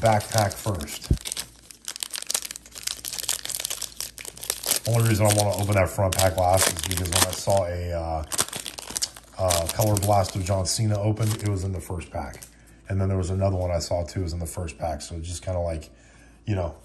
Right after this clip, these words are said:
keep those fingers crossed to the last second. Keep hope alive all the way to the end. Motor, Lukaku, Dallas, Dennis,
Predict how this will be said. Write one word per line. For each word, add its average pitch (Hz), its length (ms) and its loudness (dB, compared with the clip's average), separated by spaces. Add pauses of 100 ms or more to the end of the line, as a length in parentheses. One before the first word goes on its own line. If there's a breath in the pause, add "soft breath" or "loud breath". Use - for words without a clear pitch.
keep 117 160 -2
those 107 160 -2
fingers 98 360 -2
crossed 92 540 -2 (340)
to - 80 -4
the 95 80 -2
last 92 340 0
second. 90 340 -4 (720 loud breath)
Keep 160 200 8
hope 147 280 6
alive 110 480 6
all 113 200 4
the 117 80 4
way 113 160 6
to 110 80 6
the 104 160 4
end. 87 240 2
Motor, 101 460 2 (560 soft breath)
Lukaku, 95 760 4
Dallas, 92 600 0
Dennis, 98 840 0